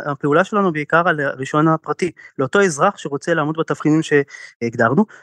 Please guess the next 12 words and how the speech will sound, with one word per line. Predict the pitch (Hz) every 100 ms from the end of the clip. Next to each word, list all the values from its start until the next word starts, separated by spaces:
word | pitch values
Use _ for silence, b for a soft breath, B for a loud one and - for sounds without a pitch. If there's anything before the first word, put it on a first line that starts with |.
| -
ולא | 131 175 208
ל-, | 214 196 180 160
אנחנו | 143 143 151
לא |
מדברים | 180 180 175 165
על, | 147
אה, | 139 131 131 123 127 127
על | 131
רישיונות | 131 135 135 180
אחרים, | - 233 269 B B B
או | 147
על | 175